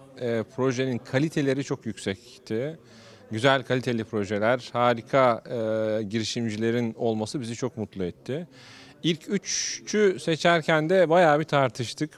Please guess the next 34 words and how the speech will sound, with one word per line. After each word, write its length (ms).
ve 80
sonunda 500
da 240
Yuvarlan'ın, 880
e, 180
sosyal 400
etkisinin 460
çok 200
olacağını 560
düşündük. 440
E, 200
çünkü 520
bugün 280
hepimiz 380
daha 160
fazla 280
internetten 500
alışveriş 460
yapıyoruz 380
ama 340
alışveriş 500
yaparken 640
bağışlayacağımız 960
küçük 380
miktarlar 800
S 220
T 180
K'lar 360
için 220
çok 220
büyük 140
anlam 280
ifade 420
ediyor. 320